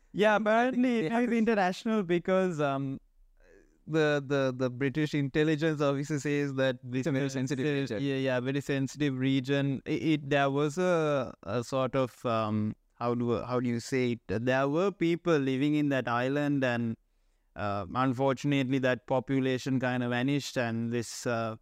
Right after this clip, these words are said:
Speaker 1: person called Mister Han bought it over, and he says that, "Oh, it's a very self-sufficient island," and
Speaker 2: Mm-hmm.
Speaker 1: y-, yeah,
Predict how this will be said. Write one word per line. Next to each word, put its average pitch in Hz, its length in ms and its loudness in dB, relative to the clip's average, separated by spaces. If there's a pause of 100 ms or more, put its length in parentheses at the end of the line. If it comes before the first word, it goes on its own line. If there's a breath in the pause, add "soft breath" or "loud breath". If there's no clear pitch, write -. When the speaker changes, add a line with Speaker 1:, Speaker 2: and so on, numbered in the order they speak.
(100)
Speaker 1:
person 131 320 0
called 127 200 0
Mister 127 260 -2
Han 127 320 2
bought 120 240 0
it 123 160 -2
over, 120 220 0
and 123 140 0
he 117 80 -2
says 123 240 -2
that, 120 140 -4
"Oh, 135 100 -2
it's 127 160 -2
a 127 60 0
very 120 220 -2
self-sufficient 123 920 -2
island," 117 520 0
and 107 320 -4
Speaker 2:
Mm-hmm. - 560 -14
Speaker 1:
y-, - 120 -4
yeah, 120 340 0